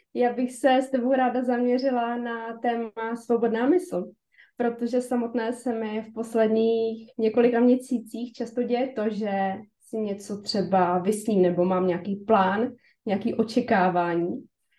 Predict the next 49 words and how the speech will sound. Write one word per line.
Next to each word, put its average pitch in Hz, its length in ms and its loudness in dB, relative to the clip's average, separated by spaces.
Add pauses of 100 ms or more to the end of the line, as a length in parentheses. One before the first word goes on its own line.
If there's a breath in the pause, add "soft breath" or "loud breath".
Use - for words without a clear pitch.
(120)
nebo 220 320 0
jenom 220 380 0
představu, 254 480 0
že 196 120 -2
by 190 120 -4
něco 202 400 -4
mělo 240 320 0
nějak 208 340 -2
být. 196 340 -8
Ta 214 140 0
moje 196 420 0
mysl 247 360 0
si 247 180 -2
to 214 140 -6
nějak 214 280 -2
vytvoří 220 580 -2
a 196 100 -4
ono 226 220 -2
je 220 80 -4
to 226 100 -2
potom 220 320 0
jinak. 254 400 4 (600 soft breath)
A 202 220 0
já 196 140 -2
si 226 120 -6
vždycky 208 300 -4
říkám, 196 360 -2
co - 120 -2
je 226 40 2
špatně 220 840 0
a 190 100 -4
co 233 200 0
já 240 180 6
dělám 247 340 4
špatně. 202 840 -2 (280 loud breath)
A 208 240 0
tak 220 180 -4
se 247 220 2 (140)
plácám 247 600 2
v 214 80 -12
tom 233 160 0
zklamání 240 760 0
z - 120 -12
toho, 233 260 0
že 220 140 -8
se 226 160 -10
to 233 120 -8
děje 226 220 2
jinak. 220 480 0